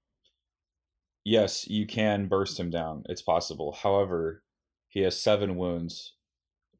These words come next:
is gonna be in heavy cover, potentially, um, has emergency stims as well, has regenerate. So by shooting him,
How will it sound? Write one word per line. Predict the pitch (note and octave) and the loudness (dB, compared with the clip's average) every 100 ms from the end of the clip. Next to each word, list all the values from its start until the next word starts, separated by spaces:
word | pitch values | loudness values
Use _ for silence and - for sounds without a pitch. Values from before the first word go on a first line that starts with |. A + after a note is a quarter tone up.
| _ | _
is | G#2 G2 | -8 -2
gonna | G#2+ G2 | 0 2
be | |
in | G2 | 2
heavy | F#2+ F2+ | 2 0
cover, | F2 F#2 E2+ E2+ E2+ - _ _ _ _ _ _ _ _ _ _ _ | 0 0 0 -2 -4 -8 _ _ _ _ _ _ _ _ _ _ _
potentially, | A2 A2 F2+ F2 D#2+ E2 F2+ _ _ _ _ _ _ _ | -2 0 0 -2 -4 -4 -8 _ _ _ _ _ _ _
um, | F#2+ F2+ F2 D#2+ - - | -2 0 0 -4 -10 -2
has | G2+ F2+ | 0 0
emergency | F#2 F#2 F#2 F#2+ F2+ | 0 0 -2 -4 -8
stims | - E2+ F2 E2 | -6 -6 -6 -8
as | E2 F2 | -10 -2
well, | F2 E2 D#2 - _ _ | 0 2 0 -6 _ _
has | G2+ F#2+ | 0 0
regenerate. | F2+ E2+ F2 E2 C#2 C#2+ - _ _ _ _ - | -2 -6 -8 -8 -8 -10 -12 _ _ _ _ -4
So | G#2 F#2+ | 0 0
by | - G2 G2+ A#2 | 0 2 4 6
shooting | A#2 - B2+ A#2 | 2 2 2 2
him, | F#2 F2 D#2 D2 | 2 -2 -2 -6